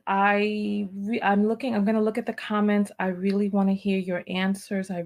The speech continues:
really need to know, because I've been sitting here thinking about it, because, you know, the other day we were on a broadcast where there was a guy who was like, "Oh, if, if a man leaves his children, it's the woman's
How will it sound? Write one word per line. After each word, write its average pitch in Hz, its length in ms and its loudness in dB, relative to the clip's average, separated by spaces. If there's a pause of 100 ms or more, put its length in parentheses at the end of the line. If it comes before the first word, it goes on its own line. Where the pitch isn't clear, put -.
really 202 400 0
need 190 240 0
to 190 140 -6
know, 175 600 -4 (580)
because 233 220 0
I've 240 140 6
been 247 140 2
sitting 339 340 -4
here 254 260 0
thinking 240 360 -2
about 185 260 0
it, 185 60 -6
because, 202 300 -2
you 240 60 0
know, 254 140 0
the 247 160 -6
other 214 220 0
day 190 340 0
we 190 160 -2
were 185 160 -4
on 185 200 0
a 170 40 -6 (100)
broadcast 175 880 -6 (540)
where 190 340 6
there 190 160 0
was 190 140 -2
a 196 60 -4
guy 247 460 2
who 208 180 -4
was 196 240 -4
like, 185 640 -2
"Oh, 220 680 4 (680)
if, 208 500 6 (100)
if 196 300 2
a 190 160 2
man 214 500 2
leaves 208 340 -2
his 196 280 -6
children, 240 640 -4
it's 180 140 -8
the 185 140 -8
woman's 165 480 -8